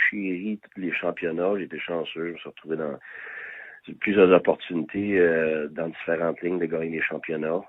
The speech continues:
Euh, et puis c'est toujours extraordinaire de gagner des championnats, mais je, faut que je l'avoue, le, mon vrai salaire pour moi personnellement, euh, c'est ça, c'est de voir que quelque part dans, dans la vie de quelqu'un, on a eu un, un impact,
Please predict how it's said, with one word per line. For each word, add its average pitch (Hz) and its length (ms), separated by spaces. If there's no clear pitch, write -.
Euh, 71 640
et - 60
puis 80 320
c'est 80 100
toujours 101 300
extraordinaire 85 500
de 90 60
gagner 82 200
des 78 60
championnats, 80 480
mais 95 540
je, 90 60
faut 92 140
que 85 80
je 90 60
l'avoue, 82 680
le, 82 420
mon 80 520
vrai 98 300
salaire 82 400
pour 90 120
moi 82 380
personnellement, 80 680
euh, 71 640
c'est 85 160
ça, 82 80
c'est 78 120
de 71 60
voir 80 280
que 80 200
quelque 78 280
part 85 440
dans, 71 680
dans 76 120
la 78 140
vie 101 120
de - 80
quelqu'un, 78 420
on 76 360
a 73 60
eu 73 200
un, 71 380
un 76 80
impact, 76 440